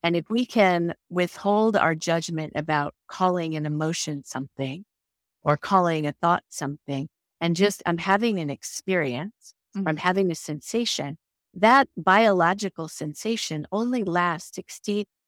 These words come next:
Speaker 1: to ninety seconds. So if I can hang out there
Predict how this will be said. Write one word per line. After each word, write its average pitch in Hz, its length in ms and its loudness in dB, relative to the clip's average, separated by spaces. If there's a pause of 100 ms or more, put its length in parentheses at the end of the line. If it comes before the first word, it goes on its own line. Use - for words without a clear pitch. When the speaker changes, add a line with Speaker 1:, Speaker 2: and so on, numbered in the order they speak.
(120)
Speaker 1:
to 175 80 -6
ninety 147 420 -4
seconds. - 760 -10 (300)
So 185 200 0
if 175 140 -4
I 233 200 4
can 180 220 -2
hang 208 400 0
out 208 200 4
there 151 580 -2